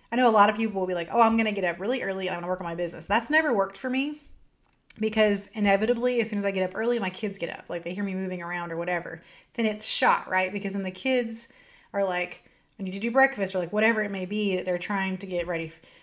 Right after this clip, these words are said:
for school, or they're just, they're just being kids, right? And so that's shot, right? And so even though I had this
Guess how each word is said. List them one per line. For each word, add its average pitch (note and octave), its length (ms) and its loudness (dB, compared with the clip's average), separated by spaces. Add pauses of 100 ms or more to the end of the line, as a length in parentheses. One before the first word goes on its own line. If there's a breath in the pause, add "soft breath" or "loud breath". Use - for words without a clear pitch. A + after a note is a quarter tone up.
for - 100 -6
school, C#4 320 4
or G#3 100 8
they're G3 120 2
just, G3 240 -4
they're G#3+ 100 0
just A3+ 180 0
being F3 200 -6
kids, - 400 -4
right? F#3 300 2
And G3+ 180 0
so G3+ 280 6
that's G3+ 380 6
shot, - 380 -2
right? G3 380 0
And G#3+ 140 -4
so G3+ 300 2
even A#3 240 0
though A3 120 4
I G#3 80 4
had G3+ 220 2
this F#3 320 0